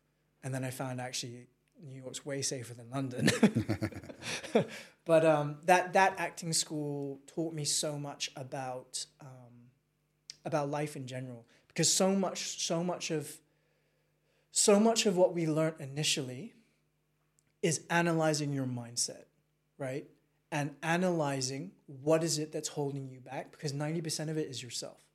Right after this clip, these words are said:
Speaker 2: Hmm.
Speaker 1: right? Uh, Strasberg had the belief, even with something like singing, like, everyone can sing. Why can't you sing? Because someone told you you can't sing and you believe them, right? Or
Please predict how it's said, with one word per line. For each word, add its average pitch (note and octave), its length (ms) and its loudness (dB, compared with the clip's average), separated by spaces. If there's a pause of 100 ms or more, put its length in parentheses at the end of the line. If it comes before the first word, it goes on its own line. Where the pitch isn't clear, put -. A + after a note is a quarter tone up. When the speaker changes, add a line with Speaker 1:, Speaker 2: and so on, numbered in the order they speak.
(180)
Speaker 2:
Hmm. F#2+ 100 -16 (500)
Speaker 1:
right? C#3 240 -8 (320)
Uh, D#3 60 2
Strasberg F#3+ 400 2
had F3 160 2
the E3 60 0
belief, E3 400 -2
even F#3+ 300 2
with F3+ 120 0
something F#3 260 -2
like D3+ 160 -4
singing, C#3+ 360 -2 (140)
like, F3+ 180 0
everyone F#3+ 380 4
can D3+ 140 -8
sing. - 340 -2 (480)
Why F3 160 6
can't G#3 260 -2
you G#3 100 0
sing? A#3+ 360 0 (440)
Because F#3 220 0
someone F3 280 2
told E3+ 260 2
you D3+ 140 -2
you - 20 -10
can't D#3+ 240 -4
sing D3+ 180 -2
and C#3 100 -4
you C#3 80 -8
believe C3+ 360 -10
them, - 100 -20 (920)
right? C#3+ 320 -10 (460)
Or D3+ 380 6